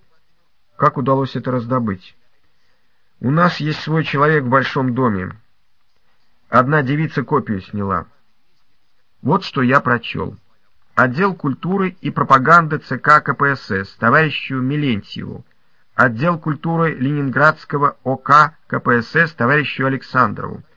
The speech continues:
Ленинградский О К В Л К С М товарищу Тупикину. Дорогие товарищи, мы уже не раз обращали внимание Ленинградского О К В Л К С М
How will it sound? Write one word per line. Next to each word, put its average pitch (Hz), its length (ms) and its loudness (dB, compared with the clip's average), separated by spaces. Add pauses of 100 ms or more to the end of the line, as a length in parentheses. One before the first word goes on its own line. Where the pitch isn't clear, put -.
(280)
Ленинградский 147 1040 0
О 135 140 0
К 139 360 4
В 107 60 0
Л 117 160 4
К 110 260 -4
С - 140 -10
М 165 160 2
товарищу 139 680 0 (840)
Тупикину. 107 720 -6 (400)
Дорогие 160 440 2
товарищи, 127 720 2 (300)
мы 170 180 0
уже 180 300 0
не 170 160 2
раз 180 280 6
обращали 156 500 2
внимание 151 580 4
Ленинградского 143 960 2
О 139 140 -4
К 135 300 6
В 117 80 2
Л 117 160 2
К 113 200 0
С - 160 -10
М 156 220 2